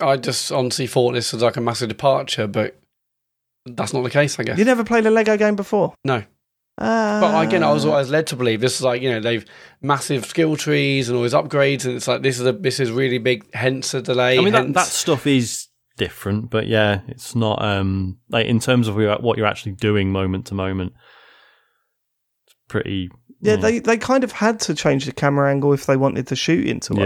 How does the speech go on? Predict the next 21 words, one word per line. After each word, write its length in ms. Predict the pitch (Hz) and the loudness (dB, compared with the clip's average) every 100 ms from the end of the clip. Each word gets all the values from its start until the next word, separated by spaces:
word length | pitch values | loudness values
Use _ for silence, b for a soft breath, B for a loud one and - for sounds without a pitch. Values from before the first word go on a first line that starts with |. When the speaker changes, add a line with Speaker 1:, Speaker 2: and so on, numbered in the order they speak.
| 87 | 0
Speaker 2:
work. 200 | 80 - _ _ _ _ - | -4 -14 _ _ _ _ -2
Like, 120 | 143 | 0
that's 280 | 151 202 - | 2 0 0
what 140 | 185 | 0
it 60 | - | 0
feels 480 | - 139 151 127 - | 0 0 2 -2 -2
like 260 | - - - | -4 -6 -6
to 120 | - | -2
me, 400 | 123 98 - - _ _ _ - | 0 -2 -6 -16 _ _ _ 0
that 100 | 135 | 2
they've 260 | - 139 139 | 2 0 2
not 200 | 165 - | 0 2
actually 320 | 127 - 131 | 2 0 -2
gone, 260 | 131 123 117 | 0 0 0
"Hey, 320 | 143 135 127 | -2 0 2
man, 280 | 120 117 120 | 0 -2 0
let's, 420 | 123 - - - _ _ _ _ _ - | 0 -2 -6 -10 _ _ _ _ _ -2
let's 180 | 123 - | -2 0
give 160 | 139 | -2
a 40 | 120 | -2
different 320 | 127 127 | -4 -6